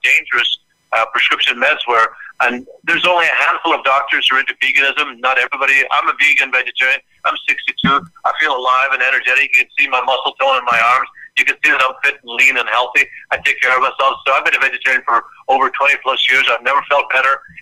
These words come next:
in my entire life. But it's not for everybody. Balance is the key. Reducing trans fat, saturated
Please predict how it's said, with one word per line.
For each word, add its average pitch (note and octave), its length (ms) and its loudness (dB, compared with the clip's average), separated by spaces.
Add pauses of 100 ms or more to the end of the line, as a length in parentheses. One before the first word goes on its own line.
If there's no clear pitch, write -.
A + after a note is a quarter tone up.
in C3+ 120 0
my B2 180 2
entire B2+ 300 0
life. C#3 160 2 (220)
But E3 160 0
it's F3 200 -2
not D#3+ 180 2 (100)
for F#3 100 2
everybody. G3+ 460 0 (200)
Balance E3 480 2
is C#3+ 220 -2
the A#2+ 120 0
key. - 400 0 (240)
Reducing D#3 500 0
trans D3 300 0 (120)
fat, D3+ 200 2 (180)
saturated C#3 460 0